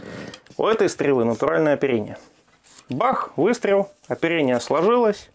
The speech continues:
всё классно. Но из этого лука часто стреляют стрелами вот такими. Оперение жёсткое. И здесь на самом деле происходит уже не такой приятный момент.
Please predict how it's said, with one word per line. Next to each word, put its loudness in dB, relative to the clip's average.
всё -4
классно. -4
Но 2
из 2
этого 2
лука 2
часто 0
стреляют 0
стрелами 0
вот -4
такими. -4
Оперение 2
жёсткое. -4
И 2
здесь 2
на 2
самом 2
деле 2
происходит 0
уже 2
не 2
такой 2
приятный 0
момент. 0